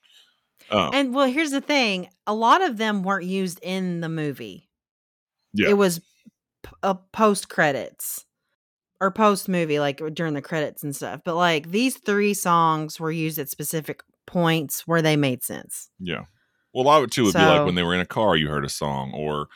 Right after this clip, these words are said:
Speaker 1: it was, like, the
Speaker 2: Yeah.
Speaker 1: fight song when they're playing the game, and you heard that background
Speaker 2: Mm-hmm.
Speaker 1: noise from the football game, and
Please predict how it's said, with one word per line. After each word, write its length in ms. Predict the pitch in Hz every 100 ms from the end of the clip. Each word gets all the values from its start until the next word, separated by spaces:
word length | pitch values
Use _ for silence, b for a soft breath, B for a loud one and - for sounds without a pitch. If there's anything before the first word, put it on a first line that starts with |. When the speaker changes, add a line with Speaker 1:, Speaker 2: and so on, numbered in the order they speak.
| b b b _
Speaker 1:
it 60 | 85
was, 100 | 87
like, 120 | 180
the 40 | 180
Speaker 2:
Yeah. 220 | 151 113
Speaker 1:
fight 180 | 98 -
song 460 | 92 80 78 76
when 80 | 78
they're 80 | 82
playing 320 | - 92 92
the 60 | 90
game, 540 | 92 98 90 82 82
and 120 | 80
you 60 | 87
heard 200 | 95 98
that 160 | 92 80
background 460 | 95 190 190 185
Speaker 2:
Mm-hmm. 120 | 180 175
Speaker 1:
noise 180 | 87
from 120 | - 92
the 60 |
football 380 | - 87 80 80
game, 380 | 78 76 76 80
and 120 | 82